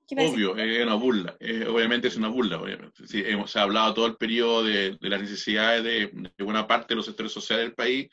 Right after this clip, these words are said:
Speaker 2: eh, tan así que tuvimos que llegar a sacar, a llegar los, sacar los fondos de la A F P de la gente, eh, que ma-, que se diga que no, que no, no amerita el, el reajuste es una burla.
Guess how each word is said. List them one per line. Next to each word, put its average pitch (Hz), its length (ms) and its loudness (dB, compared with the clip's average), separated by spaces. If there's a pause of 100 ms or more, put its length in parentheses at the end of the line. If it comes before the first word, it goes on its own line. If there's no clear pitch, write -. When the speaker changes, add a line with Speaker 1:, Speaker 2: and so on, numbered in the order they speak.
(220)
Speaker 2:
eh, - 260 -10
tan 117 160 2
así 117 200 -2
que 117 60 0
tuvimos 107 240 2
que 107 60 -2
llegar 101 160 2
a 104 40 2
sacar, 98 300 -2 (180)
a 95 60 -6
llegar 101 160 -2
los, - 240 -6
sacar 98 180 -4
los 101 160 -2
fondos 107 240 0
de 98 60 2
la 104 60 4
A 110 40 0
F 117 140 -4
P 113 80 -4
de 120 60 0
la 120 120 -2
gente, 120 680 -4
eh, 98 120 -8 (220)
que 101 100 -6
ma-, 104 260 -2
que 98 140 -2
se 101 120 -6
diga 110 180 0
que 104 80 -2
no, 107 240 0 (120)
que 98 120 -6
no, 98 400 -6 (140)
no 98 120 -6
amerita 104 560 0
el, 95 320 -4 (280)
el 98 100 -2
reajuste 107 920 -2
es 92 160 -10
una 98 100 -4
burla. 104 480 -4